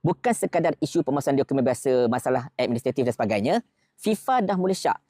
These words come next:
Benda ini merupakan satu straight up perbuatan jenayah yang mestilah disiasat secara tuntas. Bukan sekadar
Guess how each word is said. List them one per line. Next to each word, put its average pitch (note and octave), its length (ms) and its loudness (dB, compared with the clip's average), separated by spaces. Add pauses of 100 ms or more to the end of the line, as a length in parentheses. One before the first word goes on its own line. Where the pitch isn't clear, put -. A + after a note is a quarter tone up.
(140)
Benda E3 340 2
ini F#3 300 2
merupakan C#3 400 -2
satu F3 260 -2
straight - 300 -2
up - 100 2 (140)
perbuatan C3 340 0
jenayah A#2+ 380 0 (260)
yang C3+ 220 2
mestilah G3 420 0
disiasat D#3 560 -2
secara C#3+ 400 -2
tuntas. - 560 -2 (240)
Bukan F#3+ 240 0
sekadar D#3 240 0